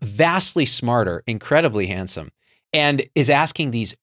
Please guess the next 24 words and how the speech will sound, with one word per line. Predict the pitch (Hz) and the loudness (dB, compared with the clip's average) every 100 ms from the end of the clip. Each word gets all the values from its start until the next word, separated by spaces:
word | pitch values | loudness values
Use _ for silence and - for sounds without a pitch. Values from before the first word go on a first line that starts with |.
| _ | _
tremendously | - - 160 147 139 139 175 226 220 143 110 - 120 113 110 110 | -4 2 2 2 0 0 0 0 0 0 -2 -2 0 2 2 0
nuanced | 120 120 156 143 123 117 - | 0 4 4 4 2 -2 -2
questions | 131 131 - 92 82 90 - | 0 0 -2 -4 -6 -8 -4
and | 110 | -2
had | 123 160 | 0 0
these | 185 165 | 0 0
guys' | - 143 127 | 2 2 0
attention | 113 - 135 139 92 82 - _ _ | -4 -6 -4 -4 -6 -8 -14 _ _
and, | 120 107 107 - | -4 -2 -4 0
and | 120 107 | 2 4
the | 104 | 4
audience | 117 175 147 120 | 6 4 2 -2
attention | 123 110 - 90 | -2 -4 -6 -6
for, | 117 | -2
like, | 104 98 - | 0 -2 -6
three | - - 185 185 | -10 -4 2 2
hours | 139 147 123 - | 4 4 2 0
of | 107 | -4
conversation. | - 113 107 98 90 87 90 - - - _ _ - _ | -4 -4 -4 -4 -4 -4 -4 -6 -8 -14 _ _ -20 _
And | 135 139 | 0 2
my | 135 139 | 2 0
immediate | 131 123 123 147 190 208 | -2 -4 -2 0 2 2
response | 143 - - 101 98 - | 2 -4 -2 -4 -4 -4
was | 104 92 | -4 -4